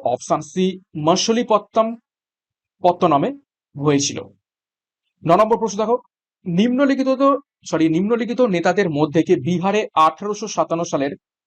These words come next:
মহাবিদ্রোহের নেতৃত্ব দিয়েছিলেন? চারজন নেতার মধ্য থেকে কোন নেতা বিহারে নেতৃত্ব দিয়েছিলেন আঠারোশো সাতান্ন সালের মহাবিদ্রোহে?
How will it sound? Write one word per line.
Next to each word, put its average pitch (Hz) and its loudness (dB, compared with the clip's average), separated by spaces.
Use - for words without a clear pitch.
মহাবিদ্রোহের 196 0
নেতৃত্ব 156 0
দিয়েছিলেন? 156 0
চারজন 180 0
নেতার 165 2
মধ্য 156 -6
থেকে 160 -2
কোন 156 -6
নেতা 147 -2
বিহারে 190 0
নেতৃত্ব 160 0
দিয়েছিলেন 156 0
আঠারোশো 143 -4
সাতান্ন 131 -2
সালের 135 0
মহাবিদ্রোহে? 135 0